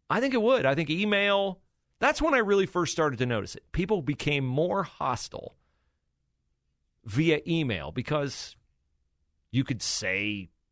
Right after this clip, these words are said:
whatever you wanted to say and you didn't have to actually say it. And then you got the whole thing of reading it wrong and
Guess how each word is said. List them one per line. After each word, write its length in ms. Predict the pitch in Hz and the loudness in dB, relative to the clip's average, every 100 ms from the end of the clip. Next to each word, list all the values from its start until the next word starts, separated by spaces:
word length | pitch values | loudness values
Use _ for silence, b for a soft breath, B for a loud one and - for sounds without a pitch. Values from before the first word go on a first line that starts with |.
| _ _ _ - | _ _ _ -6
whatever 340 | 101 117 123 | -2 0 0
you 140 | 110 | 0
wanted 260 | 120 127 123 | 0 0 -2
to 60 | 104 | -4
say 440 | - 156 180 190 | -2 0 0 -2
and 120 | 143 | -2
you 60 | 151 | -4
didn't 160 | 160 | -2
have 120 | 151 156 | -4 -2
to 80 | 139 | -2
actually 400 | 151 - 151 147 | -2 -4 -4 -4
say 440 | - - 202 95 | -6 -4 -2 -2
it. 280 | 117 - - _ _ _ _ _ _ _ _ _ _ _ _ _ _ _ _ _ - | -6 -10 -20 _ _ _ _ _ _ _ _ _ _ _ _ _ _ _ _ _ 0
And 80 | 147 | 2
then 80 | |
you 60 | 190 | 4
got 140 | 147 | 2
the 60 | 123 | 0
whole 200 | 101 135 | 0 0
thing 340 | - 139 135 | 2 0 2
of 220 | 117 101 78 _ - | 0 -2 -6 _ -8
reading 440 | 107 139 165 165 | 0 2 4 2
it 140 | 160 139 | 0 0
wrong 640 | 143 147 143 143 139 123 | 0 2 0 0 -2 -4
and 100 | - | -10